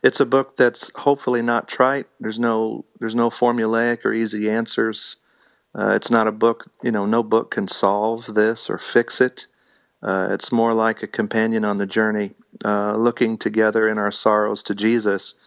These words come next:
And then, uh, then we have a friend, uh, along the way in the book, Charles Spurgeon, um, a well-known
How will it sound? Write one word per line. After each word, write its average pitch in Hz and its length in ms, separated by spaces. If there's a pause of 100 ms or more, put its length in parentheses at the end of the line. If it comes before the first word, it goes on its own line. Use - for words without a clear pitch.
(680)
And 117 200
then, 123 260
uh, 110 340 (340)
then 135 140
we 127 80
have 131 160
a 120 80
friend, 123 520 (640)
uh, 101 360
along 113 320
the 110 100
way 117 160
in 110 80
the 104 80
book, 104 240
Charles 113 320
Spurgeon, 104 760
um, 95 400 (540)
a 113 140
well-known 113 800